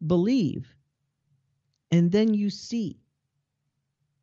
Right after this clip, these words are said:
And when I first heard those words, Wayne Dyer was the first person I heard those words from.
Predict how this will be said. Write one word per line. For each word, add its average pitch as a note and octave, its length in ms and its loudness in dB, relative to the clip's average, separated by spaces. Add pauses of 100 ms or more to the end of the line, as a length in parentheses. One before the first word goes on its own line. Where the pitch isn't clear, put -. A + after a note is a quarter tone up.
(2500)
And D#3 180 2
when F#3+ 140 -2
I D4 140 -6
first B3+ 380 -6
heard A3+ 280 -4
those G3+ 240 -2
words, G3 480 -2 (260)
Wayne E3 220 2
Dyer C#3+ 260 0
was C3 140 -2
the B2+ 100 -10
first B2+ 280 -4
person B2+ 320 -4
I B2 80 0
heard A#2+ 200 0
those A#2+ 220 -4
words A#2 240 -6
from. B2 240 -4